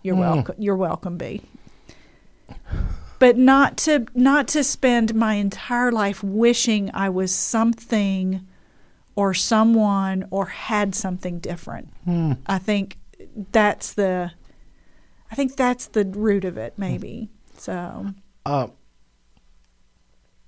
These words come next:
Speaker 2: to your point, let me say this. As a guy, I take to heart everything you just said, one hundred percent. And you know I'd be happy with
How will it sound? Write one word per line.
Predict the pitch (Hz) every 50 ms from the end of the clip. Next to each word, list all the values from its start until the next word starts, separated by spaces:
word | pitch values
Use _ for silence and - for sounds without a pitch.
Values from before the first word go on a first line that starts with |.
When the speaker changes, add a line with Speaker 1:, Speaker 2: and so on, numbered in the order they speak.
| _ _ - - - 147 131 135 - - - -
Speaker 2:
to | - - 147
your | 139 151 170 170
point, | - - - 156 143 120 90 90
let | 127 127
me | 123 113
say | - - 120 110
this. | 101 101 95 87 -
As | - - 120 117 113
a | 127 120
guy, | 120 127 110 101 87 - 50 - - - - _ _ _ _ _ - - _ _ _ _ _ - _ - - - - - - - _ - - -
I | - 107
take | - - 123 - -
to | 110
heart | 95 110 104 101
everything | - 104 113 117 131 127 - - 131 127 123
you | 123 127
just | 117 113 120 113 - - -
said, | - 95 82 80 90
one | 95 95 87
hundred | 82 104 104 104 101
percent. | - - - 98 - - - 80 - - - - - - - - - - - - - - - - - - - - - -
And | 131 127 123 120 113 113 113 117 - - - -
you | 127 135 175 233 233
know | 202 156 139
I'd | 139 175 247 202 165
be | 147 123
happy | 107 101 120 110 107 - 120 117 117 117
with | 113 113 110 107 101 - - - -